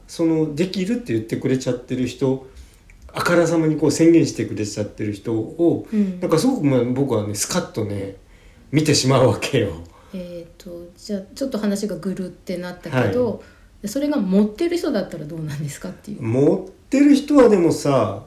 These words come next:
Speaker 1: あの、やっぱ見る人から見たら、
Speaker 2: うん。
Speaker 1: あの、その持ってる部分だけが見えるでしょ。できることじゃなくて、持ってる部分が見えるんだと思うよ、僕。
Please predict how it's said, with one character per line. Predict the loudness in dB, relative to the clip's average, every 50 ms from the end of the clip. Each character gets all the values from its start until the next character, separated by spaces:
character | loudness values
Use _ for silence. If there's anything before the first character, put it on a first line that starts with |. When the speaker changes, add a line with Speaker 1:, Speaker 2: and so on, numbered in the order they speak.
| -6
Speaker 1:
あ | -2 0 2
の、 | 4 4 4
や | 4 4
っ | 6
ぱ | 6 6
見 | 6 6 4
る | 2 0
人 | 0 -2 -4 -4 -4
か | -2 -2
ら | -2 -2
見 | -2 -2 -4
た | -6 -8 -8 -6
ら、 | -2 -2 0 0 -2 -4 -8 -16 -18 -12 -8
Speaker 2:
う | -8
ん。 | -8 -8 -10 -10 -6
Speaker 1:
あ | -2 0
の、 | 0 0 0
そ | 0 0 0 2
の | 4
持 | 4 4 4
っ | 4 2
て | -2 4 8 8 10
る | 10 8
部 | 6 4 2
分 | 4 4 2 2 2
だ | 2 0 2
け | 4 6 6 6 6
が | 4 2 2
見 | 2 2 4 6
え | 6 6
る | 4 2 -4
で | -10
し | -12 -14 -16 -18
ょ。 | -20 -20 -20 -20 _ _ -20 _ -20 -20 -20 -20 _ _
で | 2 2 4
き | 4 4 4
る | 4 4
こ | 0 -2
と | -2 -2 -4
じ | -4 -4 -6
ゃ |
な | -6 -8 -8
く | -10 -14 -12
て、 | -8 -4 -4 -4 -4 -6 -12 -18 _ _ _ _ _ _ _ _ _ _ -20 _ _ _ -6
持 | 0 2 2 2
っ | 2
て | 0 2 4 6 6
る | 6
部 | 6 4
分 | 4 4 4
が | 4 2
見 | 0 0 2
え | 2 0
る | 0 -2
ん | -4
だ | -8 -14
と | -14 -14 -14
思 | -14 -14
う | -16
よ、 | -16 -14 -12 -12 -12
僕。 | -12 -12 -14 -14 -16